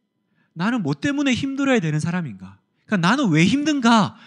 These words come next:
이렇게 말하면 안 되고요. "아, 힘들다." 그래서 "아, 왜, 뭐가 힘드세요?" "아, 그게 힘드세요?" "아, 어떻게 하면 좋을까?" 그렇게 그냥 서로 자조하고 위로받는 그런 관계가 아니라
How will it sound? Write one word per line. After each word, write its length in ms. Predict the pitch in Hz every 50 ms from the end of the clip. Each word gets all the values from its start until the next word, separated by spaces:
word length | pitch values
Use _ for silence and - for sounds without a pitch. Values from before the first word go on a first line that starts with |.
| - -
이렇게 240 | 247 262 277 -
말하면 320 | 269 175 139 156 190 202 156
안 140 | 113 110 113
되고요. 340 | 139 151 135 110 92 92 107 _ _ _ _ _ _ _ _ _ _
"아, 260 | - - 233 247 277 262
힘들다." 460 | 269 277 269 269 269 254 - 190 _ _ _ _ _ _ _ _ _ _ _ _ _
그래서 360 | - 214 202 196 208 170 _ _ _ _ _ _ _ _ _ -
"아, 60 | -
왜, 160 | 180 156 170
뭐가 300 | 170 156 170 190 262 269
힘드세요?" 580 | 247 220 208 185 156 160 135 135 135 151 135 113 _ _ _ _ _ _ _ _ - -
"아, 80 | 170 175
그게 240 | - 185 170 233
힘드세요?" 680 | - 202 185 170 165 165 160 147 131 139 165 185 165 - _ _ _ _
"아, 140 | - 156 170
어떻게 340 | 180 165 143 - - - 233
하면 120 | 220 208 185
좋을까?" 400 | - 151 123 123 - 143 113 - _ - - - -
그렇게 340 | - - 254 269 277 240 254
그냥 260 | 202 233 220 226 220
서로 320 | 208 - 208 208 220 208 - - - - _ -
자조하고 640 | - 170 160 170 170 190 196 185 185 180 175 165 175
위로받는 500 | 160 170 190 226 240 202 202 190 185 180
그런 180 | 175 190 190 190
관계가 300 | 185 190 196 196 185 147
아니라 420 | 107 98 113 120 170 175 120 87